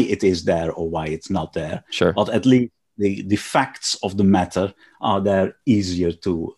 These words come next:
Speaker 1: to establish. Yeah, when, uh, I always have, have a couple of versions open, especially the Latin. I, I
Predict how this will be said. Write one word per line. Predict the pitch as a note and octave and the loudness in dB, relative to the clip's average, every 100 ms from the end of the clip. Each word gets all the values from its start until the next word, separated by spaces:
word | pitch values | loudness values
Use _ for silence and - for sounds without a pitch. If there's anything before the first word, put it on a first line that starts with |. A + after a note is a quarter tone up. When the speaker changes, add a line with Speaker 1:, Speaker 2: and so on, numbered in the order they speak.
| _ | _
Speaker 1:
to | G2 | -6
establish. | E2+ - F#2 D#2 - - - _ _ | -6 -2 -4 -4 -12 -16 -20 _ _
Yeah, | C#3 C3+ C3 B2+ | -12 -6 2 4
when, | A#2 B2+ B2+ B2+ B2 | 2 2 6 8 8
uh, | B2 A#2 A#2+ | 8 6 4
I | B2+ B2+ | 6 6
always | C3+ B2 G#2+ | 8 6 6
have, | A2 F#2+ - | 2 0 -2
have | G2+ F#2 | -2 -2
a | |
couple | - G2+ - | -2 -4 0
of | F2+ | -2
versions | - F#2+ E2+ F2+ E2 | 2 2 2 0 2
open, | F2 F2+ F2 E2 - | 4 2 0 -2 -6
especially | _ C#3+ - B2+ | _ 0 2 2
the | G#2+ | 4
Latin. | G#2 G#2 - G#2+ | 2 2 0 -2
I, | G#2 | -2
I | F#2+ | -6